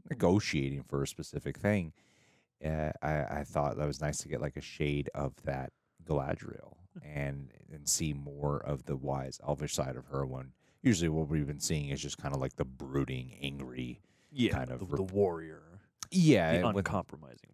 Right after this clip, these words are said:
Speaker 2: warrior.
Speaker 1: with some, like, repetitive delivery in the way she talks. But this one, I, I, I quite enjoyed her.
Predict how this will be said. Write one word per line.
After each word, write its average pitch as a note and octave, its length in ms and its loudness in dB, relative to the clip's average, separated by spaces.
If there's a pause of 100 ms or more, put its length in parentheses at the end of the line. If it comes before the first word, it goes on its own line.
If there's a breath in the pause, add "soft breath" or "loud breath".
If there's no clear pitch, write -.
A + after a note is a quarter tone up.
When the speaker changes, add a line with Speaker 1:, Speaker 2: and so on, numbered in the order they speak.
Speaker 2:
warrior. - 220 -16
Speaker 1:
with D#3+ 140 -4
some, C3+ 160 2
like, F#2+ 240 6
repetitive E2+ 760 2
delivery D#2+ 880 4 (460 soft breath)
in E2+ 80 -12
the E2 80 0
way E2 160 6
she - 160 -6
talks. - 520 -4 (140)
But F2 140 -2
this F#2+ 200 2
one, F#2 120 2
I, F2 240 4
I, D#2 140 2 (120)
I D#2 120 0
quite E2 260 2
enjoyed D#2+ 400 2
her. - 220 -10